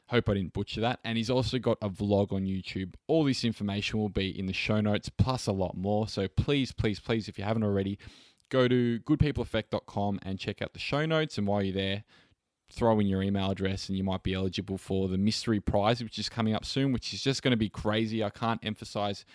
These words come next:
how crazy this prize is gonna be. Thought I'd leave it a mystery, a bit more fun that way. And I'm also gonna plant a tree for everyone that subscribes. So it'll take you two seconds. Uh, so please do that if you haven't already.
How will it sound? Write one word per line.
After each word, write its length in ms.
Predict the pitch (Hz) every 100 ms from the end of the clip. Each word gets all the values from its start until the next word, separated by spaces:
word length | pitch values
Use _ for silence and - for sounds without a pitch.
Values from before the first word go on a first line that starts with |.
| - _
how 160 | 131
crazy 420 | 127 - 104 98 98
this 140 | 101
prize 280 | - 98 95
is 60 | 90
gonna 180 | 98
be. 340 | 92 139 147 139 - _ _
Thought 180 | 175 156
I'd 80 |
leave 200 | 123 120
it 100 | 110 -
a 80 | -
mystery, 400 | 104 117 - 123
a 60 | 110
bit 160 | -
more 160 | 110 113
fun 240 | - 98
that 160 | 98 -
way. 200 | 101 101
And 100 | -
I'm 100 | 104
also 280 | 110 117 113
gonna 180 | 107 101
plant 380 | - 104 95 95
a 20 |
tree 280 | - - 92
for 180 | - 92
everyone 240 | 90 95
that 120 | 90 80
subscribes. 580 | - - - 90 87
So 120 | - 95
it'll 60 |
take 200 | - 113
you 80 | 107
two 180 | - 160
seconds. 640 | - 123 - 123 120 - - - - - - -
Uh, 260 | 98 92
so 200 | 92 -
please 260 | 92 120 107
do 140 | 104
that 200 | 101 110 -
if 200 | 87 -
you 120 | 95
haven't 240 | 104 101
already. 400 | 107 110 135 170